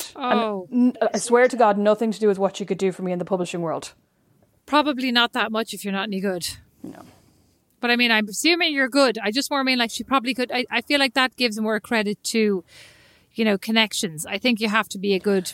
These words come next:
Speaker 2: writer is my point. Like, the same thing with, on the other hand, on the other hand, that's not quite true because I think in the world of fashion, if I think about, you know,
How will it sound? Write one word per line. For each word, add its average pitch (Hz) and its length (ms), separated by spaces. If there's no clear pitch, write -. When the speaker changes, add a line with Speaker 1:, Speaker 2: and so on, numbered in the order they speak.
Speaker 2:
writer 196 380
is 180 200
my 185 140
point. 170 380
Like, 151 220
the 240 140
same 269 280
thing 247 200
with, 208 140
on 339 140
the 359 100
other 320 160
hand, 233 240
on 269 160
the 294 80
other 285 100
hand, 220 140
that's 208 160
not 226 140
quite 196 180
true 208 180
because 196 220
I 214 80
think 247 220
in 226 80
the 220 80
world 214 180
of 202 80
fashion, 202 380
if 185 120
I 185 60
think 208 240
about, 190 320
you 196 80
know, 190 180